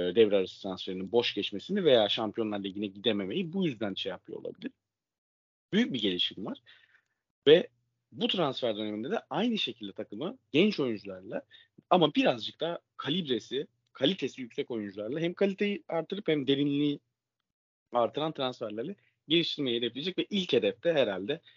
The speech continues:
e, ayyuka çıktı artık zaten. E, forvet ve Gabriel Jesus elli milyon poundluk bir bonservis bedelinden söz ediliyor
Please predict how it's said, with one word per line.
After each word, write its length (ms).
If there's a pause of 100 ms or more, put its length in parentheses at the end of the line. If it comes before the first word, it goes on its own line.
(300)
e, 200
ayyuka 420
çıktı 280
artık 320
zaten. 440 (460)
E, 220
forvet 580
ve 220 (120)
Gabriel 400 (200)
Jesus 320 (260)
elli 220
milyon 300
poundluk 500
bir 280 (180)
bonservis 600
bedelinden 400
söz 220
ediliyor 340